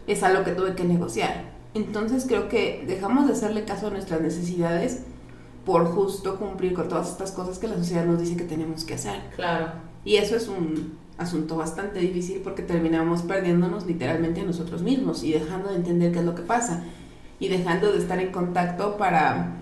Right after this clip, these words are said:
Speaker 1: bien y para mal.
Speaker 2: Ujú.
Speaker 1: Para mal porque no sabes cuándo te va a dar un ataque de ansiedad y nada más llega.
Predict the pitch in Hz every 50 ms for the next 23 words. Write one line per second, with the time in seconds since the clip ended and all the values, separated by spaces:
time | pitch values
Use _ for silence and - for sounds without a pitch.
0 | - - - - - - - - - - - 240 240 262 262 247 240 208 180 156
1 | 160 - 359 330 - - - - - - - - - - - - - - - -
2 | - - - - - - - - - - - 196 185 180 175 175 175 175 - -
3 | - - - - - - - - - - - - - - - 208 202 196 208 240
4 | 269 - - - - 208 202 208 208 226 214 208 208 233 - 208 196 185 180 185
5 | 190 190 185 175 175 180 180 - 180 160 156 165 175 202 196 202 214 240 294 294
6 | - - 233 208 185 190 175 165 160 156 156 151 170 175 165 160 165 170